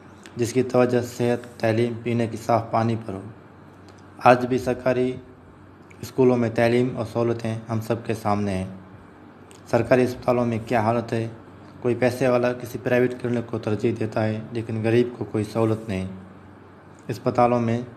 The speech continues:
सत्तर साल के बाद हमारी ये हालत क्यों है? क्या हम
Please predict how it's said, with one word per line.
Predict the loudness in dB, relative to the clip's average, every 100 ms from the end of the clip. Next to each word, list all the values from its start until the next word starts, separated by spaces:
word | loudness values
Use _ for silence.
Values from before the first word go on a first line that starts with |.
| -10
सत्तर | -10 -2 0 2
साल | 0 0
के | 0
बाद | 0 2
हमारी | 2 2 2 0
ये | 2
हालत | 2 0 -4
क्यों | -2 -2
है? | -2 -6 -14 -20 -20 -20 -20 -20 -20 0
क्या | 4 6
हम | 4